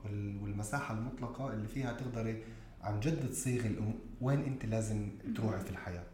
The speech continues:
Speaker 1: بتوافقي مع هاي المقولة ولا أكل؟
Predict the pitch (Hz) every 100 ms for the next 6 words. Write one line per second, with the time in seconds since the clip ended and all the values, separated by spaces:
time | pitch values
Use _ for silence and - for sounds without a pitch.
0 | - - - - - - - - 104 101
1 | 151 151 - 101 107 104 101 - 120 123
2 | 135 131 117 110 104 104 104 - - -
3 | - - - - - 98